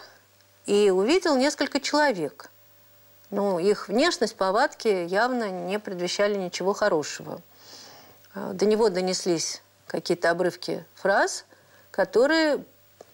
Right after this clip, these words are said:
подтвердили его подозрения. Бывшие зэки решили ограбить москвичей и рассчитывали, что те отпора им не дадут. Папа рассказывал, что их было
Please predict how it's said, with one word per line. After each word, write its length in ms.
подтвердили 640
его 160
подозрения. 840
Бывшие 640
зэки 380
решили 720
ограбить 520
москвичей 760
и 200
рассчитывали, 680
что 760
те 180
отпора 440
им 200
не 100
дадут. 560
Папа 480
рассказывал, 640
что 200
их 160
было 420